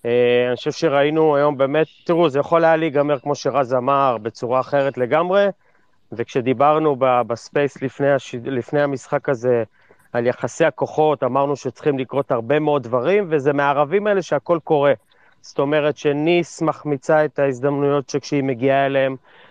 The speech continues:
ברגעים שבהם היא תקתקה את הכדור בצורה פסיכית על המגרש,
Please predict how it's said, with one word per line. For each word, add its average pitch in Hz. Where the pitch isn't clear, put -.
ברגעים 139
שבהם 139
היא 135
תקתקה -
את 143
הכדור 139
בצורה 135
פסיכית -
על 127
המגרש, 127